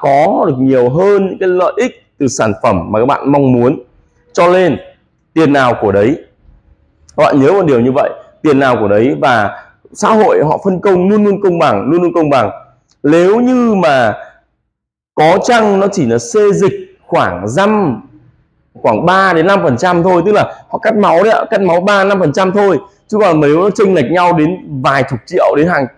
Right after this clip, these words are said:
chục triệu thì cái việc đấy là không thể xảy ra. Nếu như cùng một sản phẩm, cùng một dịch vụ, cùng một lợi ích như nhau, cùng một, ờ, cái sự hài lòng như nhau, cùng một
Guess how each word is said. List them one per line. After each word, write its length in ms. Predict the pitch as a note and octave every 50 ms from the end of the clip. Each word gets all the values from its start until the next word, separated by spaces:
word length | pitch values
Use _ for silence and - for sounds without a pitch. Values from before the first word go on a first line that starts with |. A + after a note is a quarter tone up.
| _ -
chục 140 | - F#3 - - -
triệu 260 | - G#3 - - - - - - _ _ _ _ _ -
thì 100 | D3 A2+ C#3
cái 80 | E3+ E3+
việc 180 | F3+ D#3 A#2+ -
đấy 400 | B2 A2+ A#2 A#2+ C#3+ F3 G3 F#3+ -
là 360 | B2+ A2+ G#2+ G2+ G2 F#2 F#2 - -
không 220 | - - F#3 F3+ F3
thể 100 | - B2
xảy 180 | G2 - G2 F#2
ra. 320 | F2+ C3 C#3 C#3+ C#3+ A#2+ - - - - _ -
Nếu 200 | C3+ D3 E3 F#3
như 120 | A3 A#3+ A#3 A3+
cùng 200 | - F#3 D3+ C3+
một 80 | B2+ A#2+
sản 160 | - C3 A2 - -
phẩm, 300 | - G#2+ F2+ E2+ E2 - - _ _ _ _ _ _
cùng 160 | - E3+ E3
một 80 | D#3 C#3
dịch 160 | B2 C#3 B2+ A2
vụ, 300 | C3 D#3 E3 A2 - - - _ _ _ _ _ _ -
cùng 260 | - F3+ D#3 D#3 D#3+
một 180 | D#3+ D3+ C3 - - - - - _ - B2 A#2 A2+ G#2 - -
lợi 180 | C3 E3 F3 -
ích 160 | B3+ B3 -
như 100 | A3+ A3
nhau, 420 | G#3 G#3 G3+ G3 F#3 E3+ C#3 - - - - _ _ -
cùng 280 | - F3 D#3 D3 C#3+ C#3+
một, 160 | C#3+ C3 B2 C3 - A#2 A#2+
ờ, 360 | A#2+ A#2+ A#2 A2+ A2 A2 G#2+ G#2+ G#2+ G#2+ G#2 G2+ G2 - - - - - - - - - _ _ _ _ _ -
cái 80 | - D#3+
sự 220 | - - - G#3
hài 220 | F3+ E3 D#3 C#3+ C3+
lòng 240 | C3+ C3 B2+ C3
như 80 | C#3 D3+
nhau, 240 | E3 F3 E3+ E3 D#3 D3+ -
cùng 240 | - D3+ C3+ B2 B2
một 140 | B2 A2+